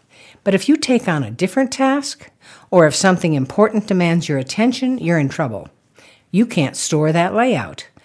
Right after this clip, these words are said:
There's no save button. And now you wish you'd made Post-it notes on the work table to explain where those pieces went. So by now, you're probably wondering what in the world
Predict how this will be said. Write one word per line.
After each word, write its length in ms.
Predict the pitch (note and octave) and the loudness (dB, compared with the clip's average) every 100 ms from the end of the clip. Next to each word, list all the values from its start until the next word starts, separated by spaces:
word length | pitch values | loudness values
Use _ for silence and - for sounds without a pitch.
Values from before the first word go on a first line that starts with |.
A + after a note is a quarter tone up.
| _ _ | _ _
There's 260 | F#3 F#3 D#3+ | 2 4 4
no 220 | D3 C#3+ | 2 2
save 560 | C#3+ - D#3+ D3 C3 - | 0 0 2 2 0 -4
button. 440 | B2 - G#2 - _ _ _ _ _ _ _ - - _ _ | -8 -8 -14 -16 _ _ _ _ _ _ _ -20 -20 _ _
And 160 | F3 | 4
now 400 | G3+ D4 F3+ G#2+ | 6 6 4 0
you 180 | C3+ D3+ | -2 0
wish 240 | D#3+ E3+ D#3+ | 2 0 -2
you'd 120 | D3 | -2
made 240 | C#3+ C3 | -2 2
Post-it 400 | - B3+ - - | 4 4 2 -6
notes 320 | B2 G#2+ - - | -6 -6 -10 -6
on 160 | C#3 A#2 | -2 -2
the 80 | |
work 260 | A2+ G3 G3+ | 0 0 0
table 280 | D3 A#2 C3 | -4 -2 -4
to 120 | - | -2
explain 460 | C3+ - D#3 D3 C3+ | -4 -4 0 0 0
where 160 | B2 | -2
those 200 | A#2+ A2+ | -6 -8
pieces 460 | - F#3+ F3+ A#2 - | -6 -6 -4 -8 -8
went. 380 | G#2 G2 - - _ _ _ _ _ _ _ | -12 -12 -18 -20 _ _ _ _ _ _ _
So 280 | - - A#3 | -8 0 4
by 180 | A3 G#3+ | 6 4
now, 520 | E4 F#3 G#2+ - - - | 4 0 -2 -8 -12 -2
you're 140 | G3 | -2
probably 480 | G3 B3+ D4 D4 C4+ | 4 4 6 2 0
wondering 500 | D3 C#3 A2+ B2 C#3 | 2 0 -2 -4 0
what 220 | G#3+ A#3+ | 0 2
in 100 | G#3 | 2
the 100 | G3 | 2
world 580 | D#3+ G3+ C#4+ A#2 G2+ B2 | 2 2 2 2 -4 -12